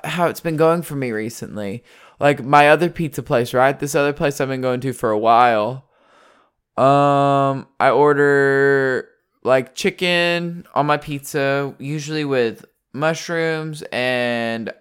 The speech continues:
black olives, right? Well, this last time, uh, it's probably about a month or two ago. Yeah, anyway,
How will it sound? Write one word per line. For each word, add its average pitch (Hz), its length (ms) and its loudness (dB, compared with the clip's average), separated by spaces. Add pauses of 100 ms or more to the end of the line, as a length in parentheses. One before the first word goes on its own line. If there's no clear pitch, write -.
(280)
black 123 300 0
olives, - 380 -6
right? 117 240 -4 (1500)
Well, 185 580 6 (140)
this 185 580 -2 (140)
last 175 400 2
time, 127 640 -2 (1700)
uh, 170 540 4
it's 208 140 -8
probably 175 240 0
about 127 320 -2 (420)
a 127 60 -2
month 156 360 0
or 139 100 0
two 131 300 0
ago. 135 500 0 (180)
Yeah, 185 340 -2
anyway, 139 440 0